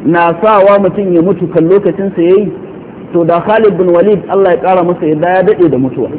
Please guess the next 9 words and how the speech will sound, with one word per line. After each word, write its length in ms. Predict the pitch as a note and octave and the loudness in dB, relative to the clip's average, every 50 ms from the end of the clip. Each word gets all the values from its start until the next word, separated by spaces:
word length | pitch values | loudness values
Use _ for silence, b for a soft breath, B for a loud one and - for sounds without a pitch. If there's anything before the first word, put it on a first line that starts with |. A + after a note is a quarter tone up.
| - - - - - - - - - - - - - - - - - - - - - - - | -10 -10 -12 -12 -14 -14 -14 -14 -14 -14 -14 -14 -16 -16 -16 -16 -16 -16 -16 -16 -16 -10 -4
Khalid 340 | - A3 A#3 A#3+ A3 G3 F3 | 0 2 4 4 4 2 2
bin 120 | F#3 F#3+ | 0 0
Walid, 340 | F#3 F3+ F3 F#3 G#3+ G3+ E3 F3 - | 2 2 4 4 4 2 2 0 -2
khalifar 440 | F3+ E3+ G3+ G#3+ G3+ G3 F#3 D#3+ D3+ - - - | -2 0 2 2 2 0 0 -2 -2 -4 -6 -4
abin 280 | D3+ D#3 D3+ D#3+ G3 G3+ | -2 -2 0 0 -2 0
nan, 160 | F#3+ E3+ D3 C3 A2+ F#2 F2+ - - | 0 0 -2 -2 -4 -10 -12 -12 -10
ah, 300 | - C#3+ C#3+ C3+ A#2 - - - | -6 -4 -4 -4 -4 -6 -6 -2
kwamandar 480 | E3+ E3 F3+ G3 G#3+ G#3 F#3+ F#3 E3 D3+ C3+ | 0 0 2 2 2 2 2 2 2 0 0
Annabi 240 | D3+ F3 F#3 F3+ F3 | 0 0 0 0 0